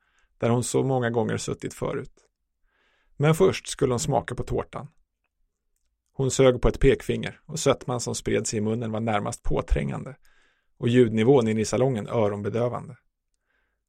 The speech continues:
Det dånade i huvudet och hon stack in ett pekfinger i varsitt öra.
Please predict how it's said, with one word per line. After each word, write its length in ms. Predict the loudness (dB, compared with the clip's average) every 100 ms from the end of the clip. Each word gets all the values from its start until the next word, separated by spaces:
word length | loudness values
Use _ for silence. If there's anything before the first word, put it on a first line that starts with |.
| -4
Det 80 |
dånade 580 | 4 6 6 4 2 0
i 100 | 0
huvudet 600 | 2 0 0 -8 _ -20 _
och 80 | -10
hon 80 |
stack 280 | -4 -4 -4
in 160 | -4 -4
ett 140 | -2
pekfinger 500 | 0 0 0 -2 -2
i 20 |
varsitt 320 | 0 -2 -4 -4
öra. 280 | -4 -4